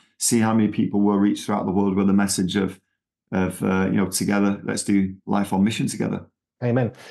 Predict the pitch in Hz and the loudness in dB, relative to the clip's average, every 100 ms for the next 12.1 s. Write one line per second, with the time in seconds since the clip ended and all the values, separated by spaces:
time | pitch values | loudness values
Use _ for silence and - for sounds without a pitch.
0 | - 175 175 151 190 214 202 - 180 147 | -4 0 2 2 2 4 4 4 2 4
1 | 135 110 135 147 151 147 131 143 131 135 | 0 2 0 2 2 0 -2 0 0 0
2 | 147 143 139 135 120 117 123 113 147 143 | 2 2 2 0 -2 0 2 2 2 -2
3 | _ - 123 123 127 123 131 131 131 110 | _ -2 0 2 2 0 0 0 0 0
4 | 101 - 123 - 123 120 107 110 113 117 | -2 0 -2 2 2 2 0 0 2 0
5 | 123 135 - _ _ _ _ _ _ 151 | 0 -2 -4 _ _ _ _ _ _ -2
6 | 127 120 123 143 160 190 151 143 - - | 2 6 6 6 6 6 6 4 2 0
7 | - 139 131 113 127 120 - 110 107 104 | 2 2 2 2 2 2 2 2 2 0
8 | - 107 - - 143 143 127 - 120 117 | 0 -2 -2 -2 4 6 6 4 -2 -2
9 | 107 113 107 104 101 101 92 98 98 98 | -2 -2 -2 -4 0 0 0 0 2 2
10 | - 101 98 101 85 - 95 90 - 123 | 2 0 2 0 0 -2 -2 -4 0 4
11 | 120 - 104 101 107 110 - 110 113 - | 4 4 0 0 0 -2 -2 -2 -2 -4
12 | - | -6